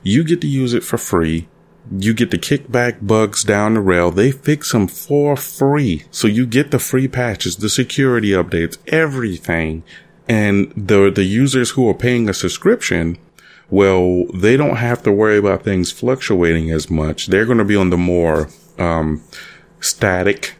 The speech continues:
<laughs> 'cause apparently that word stable gets used a lot. They're gonna be on that, on the more static version of Rail, you know, where, uh, things are a little bit more predictable, and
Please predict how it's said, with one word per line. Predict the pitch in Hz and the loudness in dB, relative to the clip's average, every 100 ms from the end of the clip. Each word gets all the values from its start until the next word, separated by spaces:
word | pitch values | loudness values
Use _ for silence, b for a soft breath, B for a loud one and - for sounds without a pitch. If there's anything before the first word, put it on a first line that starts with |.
| - | -2
<laughs> | 110 - 131 135 - 147 147 190 - - - - - | 0 2 0 0 -4 -8 -6 -8 -8 -18 -14 -12 -4
'cause | 107 92 | -2 0
apparently | 98 104 95 92 | 0 0 2 2
that | 87 | 2
word | 87 87 80 | 2 0 -2
stable | - 95 92 87 | 0 2 2 2
gets | 80 85 - | 2 0 2
used | 92 87 | 0 2
a | |
lot. | 82 78 78 | 2 2 0
They're | 101 | 2
gonna | 113 | 2
be | 110 113 | 2 2
on | 98 | 2
that, | 87 - | 0 0
on | 104 98 | 0 2
the | 87 | 2
more | 92 92 87 | 2 2 0
static | - - 90 90 87 - | -2 -4 -2 0 -2 -2
version | 90 90 85 92 85 | 0 2 2 2 2
of | 80 | 2
Rail, | 82 82 82 87 95 B B B | 2 2 2 0 -2 B B B
you | - 90 | 0 2
know, | 85 80 | 2 2
where, | 80 82 80 80 78 | 2 2 2 2 0
uh, | |
things | - 95 85 | 0 0 2
are | |
a | 85 | 2
little | 87 | 4
bit | 85 92 | 2 2
more | 90 | 0
predictable, | 85 87 85 78 82 82 82 80 | -2 -2 -2 -2 -2 0 0 0
and | 87 85 85 80 | 0 0 0 -2